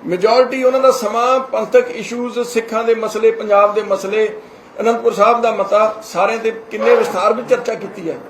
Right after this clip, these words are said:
ਆਪਾਂ ਦੇਖੋ, ਇੱਕ ਵਿਜ਼ਨ ਉਹ ਪੰਜਾਬ ਨੂੰ ਦੇ ਰਹੇ ਨੇ। ਹੁਣ ਜਦ ਕੋਈ ਦੂਜੀਆਂ ਪਾਰਟੀਆਂ ਇਹ ਝੂਠੇ ਐਲੀਗੇਸ਼ਨ ਲਾਉਂਦੀਆਂ ਨੇ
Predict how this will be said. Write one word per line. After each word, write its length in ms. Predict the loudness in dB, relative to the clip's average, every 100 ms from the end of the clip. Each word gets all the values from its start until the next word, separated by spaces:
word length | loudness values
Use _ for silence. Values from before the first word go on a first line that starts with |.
| -20 -20 -20 -20 -10
ਆਪਾਂ 300 | -4 0 0 -2 -8 -6 -4
ਦੇਖੋ, 380 | 2 2 2 -2
ਇੱਕ 200 | -8 -6
ਵਿਜ਼ਨ 340 | 0 4 6 6
ਉਹ 140 | 4
ਪੰਜਾਬ 360 | 4 2 0 0
ਨੂੰ 100 | 0
ਦੇ 140 | 0
ਰਹੇ 160 | 0 -4
ਨੇ। 140 | -8 -10 -20 -20 -20 -12 -2
ਹੁਣ 180 | 0
ਜਦ 380 | 2 6 6 6
ਕੋਈ 320 | 2 4 4
ਦੂਜੀਆਂ 480 | 2 -6 -6 -2 -2
ਪਾਰਟੀਆਂ 760 | 0 2 2 0 -6 -4 -4 -4 -10 -20 -20 -18 -2
ਇਹ 360 | 4 6 4
ਝੂਠੇ 300 | 2 -8 -6
ਐਲੀਗੇਸ਼ਨ 600 | -2 -2 -2 -2 -2 -2 -4
ਲਾਉਂਦੀਆਂ 340 | -4 -4
ਨੇ 100 | -8